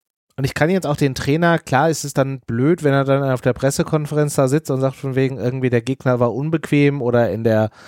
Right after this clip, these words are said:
in der Pressekonferenz, ähm, vor dem Spiel irgendwie sagt so nach dem Motto, ah, der Gegner, da müssen wir irgendwie aufpassen und die haben auch gute Leute und so weiter und so fort. Am Ende des Tages, ja, nervt mich das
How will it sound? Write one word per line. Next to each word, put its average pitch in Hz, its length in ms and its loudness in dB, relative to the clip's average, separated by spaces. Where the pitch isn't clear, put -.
in 120 100 -6
der 117 140 2
Pressekonferenz, 135 1300 0
ähm, 117 420 0
vor 127 180 0
dem 139 160 2
Spiel 139 400 2
irgendwie 127 340 0
sagt 127 260 -2
so 135 80 0
nach 131 120 2
dem 123 180 -2
Motto, 120 220 0
ah, 135 380 4
der 127 160 0
Gegner, 135 380 -2
da 120 100 0
müssen 127 180 -6
wir 110 140 -2
irgendwie 120 240 -2
aufpassen 139 540 0
und 123 100 -4
die 120 100 2
haben 123 140 0
auch 131 240 -2
gute 151 240 -4
Leute 139 360 2
und 123 140 -4
so 120 140 0
weiter 117 260 2
und 110 100 -4
so 107 100 -4
fort. 131 260 2
Am 123 140 -4
Ende 143 240 2
des 151 160 0
Tages, 160 720 0
ja, 135 380 2
nervt 143 440 0
mich 202 160 -4
das - 500 -2